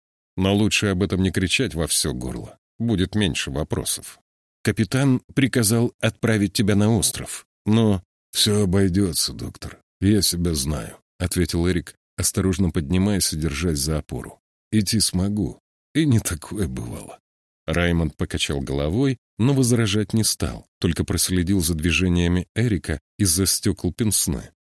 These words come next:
а потом тоже встал. «Дело ваше, молодой человек. Любому другому я посоветовал бы как минимум день покоя». «Спасибо, док».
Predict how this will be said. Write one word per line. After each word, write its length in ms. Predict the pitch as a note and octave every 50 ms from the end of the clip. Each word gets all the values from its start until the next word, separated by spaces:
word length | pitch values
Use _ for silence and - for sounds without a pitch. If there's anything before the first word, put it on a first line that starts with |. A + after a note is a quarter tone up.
| _ -
а 100 | G2 F#2
потом 380 | - E2 - - G#2+ A2+ A2
тоже 320 | F#2 - F#2 F2+ D#2 C#2+ C#2+
встал. 440 | B1 - - - - - - - - _ _ _ _ _ _ _ _ _ _ _ -
«Дело 420 | C3+ C3 B2 C#3 E3 F#3 G3 G3
ваше, 420 | E3+ E3 C#3 G2+ F2 - - -
молодой 440 | E2 E2 E2+ E2+ E2+ E2 D#2 E2 D#2+
человек. 640 | - - - E2 D2 C2+ C2 A#1+ A#1 A1+ - - - _ _ _ _ _
Любому 460 | - C3+ C3+ B2+ A2 A#2+ A#2+ A#2 A#2
другому 540 | A#2 A2+ C#3+ D#3+ F3+ A#3 A#3 D#3+ F#2 D2+ - - _ _ _ _
я 180 | - B2 D#3+ E3+
посоветовал 680 | - E3 - - D#3 D3 D3+ C#3+ - C3+ B2+ C3 B2 A#2+
бы 140 | A#2+ A#2+
как 220 | A#2 - A2+ - -
минимум 480 | A#2 A#2+ B2+ B2+ B2+ C3+ C#3 C#3 C3
день 300 | G#2+ F2 G2+ G2+ G2 F#2+
покоя». 640 | - - D3 - - - G2+ - - - - - - - _ _ _ _ _ _ _ _
«Спасибо, 680 | - - - F#3 G3 F#3+ - - A2+ F#2 D2 D2 -
док». 360 | - - - - - -